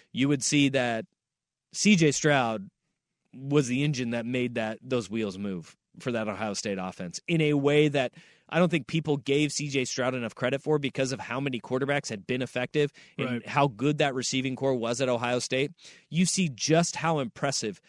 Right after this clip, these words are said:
Speaker 1: that young man is. Damn near knocked off Georgia last year in the semifinals, right? A,
Speaker 2: Right.
Speaker 1: a field goal away. The field goal, as time is expiring, away from potentially winning a national title for, for Ohio State. He comes into the N F L,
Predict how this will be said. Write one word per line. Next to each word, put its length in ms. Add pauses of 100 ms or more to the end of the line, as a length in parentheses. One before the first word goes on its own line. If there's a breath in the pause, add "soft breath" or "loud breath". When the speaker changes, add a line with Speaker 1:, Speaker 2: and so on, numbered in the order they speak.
(240 soft breath)
Speaker 1:
that 220
young 200
man 160
is. 80 (320 soft breath)
Damn 260
near 160
knocked 380
off 200
Georgia 340
last 340
year 320
in 140
the 60
semifinals, 840 (180)
right? 300
A, 100
Speaker 2:
Right. 140
Speaker 1:
a 60
field 280
goal 180
away. 300 (560 soft breath)
The 160
field 300
goal, 420
as 220
time 240
is 100
expiring, 460
away 240 (320 soft breath)
from 320 (720)
potentially 400
winning 320
a 20
national 380
title 360 (520)
for, 340
for 180
Ohio 280
State. 340 (800)
He 100
comes 240
into 160
the 100
N 100
F 120
L, 240